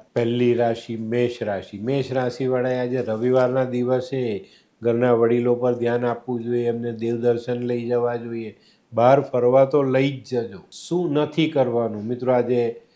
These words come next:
શરાબ કે માંસાહારનું સેવન બિલકુલ નહીં.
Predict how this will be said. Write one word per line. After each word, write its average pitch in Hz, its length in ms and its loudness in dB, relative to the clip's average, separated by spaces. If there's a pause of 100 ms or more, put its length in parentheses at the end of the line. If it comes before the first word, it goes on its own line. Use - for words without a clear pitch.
(380)
શરાબ 147 520 4 (120)
કે 156 100 4
માંસાહારનું 131 800 0
સેવન 120 420 -2
બિલકુલ 117 500 -2
નહીં. 123 240 -2